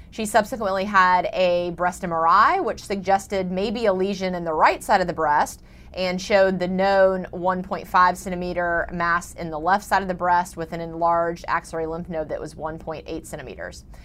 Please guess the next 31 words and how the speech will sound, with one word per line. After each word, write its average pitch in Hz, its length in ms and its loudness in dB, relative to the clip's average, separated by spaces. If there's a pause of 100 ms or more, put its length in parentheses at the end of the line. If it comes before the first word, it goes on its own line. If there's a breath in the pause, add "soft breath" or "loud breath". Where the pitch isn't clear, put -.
(220 soft breath)
We 190 120 0
did 196 260 2
rule 190 280 4
out 185 340 6
pathology 180 580 2
on 165 120 -2
the 156 80 -4
right 190 260 4
side. 196 400 6
She 190 100 -10
had 180 100 -4
a 165 40 2
biopsy 170 480 2
and 170 100 -2
it 120 60 -8
was 156 140 -6
just 160 160 -8
a 160 40 -8
fibroadenoma, 165 1120 0 (280 loud breath)
and 175 100 -6
her 196 140 0
genetic 185 420 0
testing, 185 400 -4
interestingly, 170 720 -6
came 170 240 -8
back 165 260 4
with 151 140 -10
a 160 60 -6
bard 160 340 0
one 156 220 -10
mutation. 147 580 -14